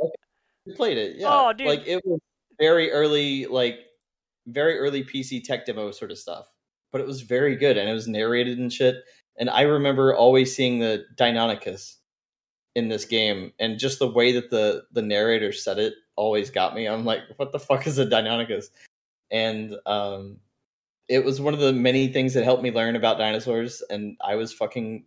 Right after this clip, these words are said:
Speaker 1: crazy about dinosaurs,
Speaker 2: Hey,
Speaker 1: uh,
Speaker 2: dinosaurs
Speaker 1: back
Speaker 2: are
Speaker 1: then.
Speaker 2: cool.
Speaker 1: And, you know, they are still one of my favorite things. I just don't keep track of things as much anymore. Um, I could still probably name two hundred dinosaurs, but we're not gonna do that on stream.
Speaker 2: Is that, is that a
Speaker 1: <laughs>
Speaker 2: challenge?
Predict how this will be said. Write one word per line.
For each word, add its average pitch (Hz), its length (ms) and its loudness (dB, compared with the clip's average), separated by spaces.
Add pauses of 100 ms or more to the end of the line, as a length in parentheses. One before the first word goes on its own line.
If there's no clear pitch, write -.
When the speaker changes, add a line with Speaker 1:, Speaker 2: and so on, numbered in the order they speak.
Speaker 1:
crazy 104 260 -4
about 104 200 -2
dinosaurs, 104 680 -6 (220)
Speaker 2:
Hey, 98 160 -10
Speaker 1:
uh, 101 40 -10
Speaker 2:
dinosaurs 101 400 -6
Speaker 1:
back - 20 -14
Speaker 2:
are - 100 -8
Speaker 1:
then. 107 100 -4
Speaker 2:
cool. 107 120 -6
Speaker 1:
And, 104 100 -10 (680)
you 107 80 -2
know, 107 60 -2
they 120 260 8
are 127 120 10
still 170 260 2
one 160 120 6
of 160 60 4
my 151 120 6
favorite 139 280 0
things. 113 300 -4
I 117 40 -4
just 110 340 -14 (300)
don't 104 160 -8
keep - 200 -14
track 104 260 -4
of 104 160 -10 (140)
things 107 260 -8
as 101 160 -10
much 104 180 -10
anymore. 104 360 -12 (680)
Um, 98 400 -8 (180)
I 107 100 2
could 98 160 -8
still 113 180 -4
probably 107 380 0
name 107 240 -4
two 104 140 -10
hundred 95 200 -10
dinosaurs, 95 600 -10
but - 220 -12
we're 104 80 -6
not 104 140 -8
gonna 101 140 -12
do 98 120 -10
that 110 180 -2
on 104 140 -8
stream. 101 300 -8
Speaker 2:
Is 156 100 -14
that, 180 220 -4 (260)
is 160 160 -14
that 175 160 -2
a 160 40 -10
Speaker 1:
<laughs> - 0 -
Speaker 2:
challenge? 190 600 -2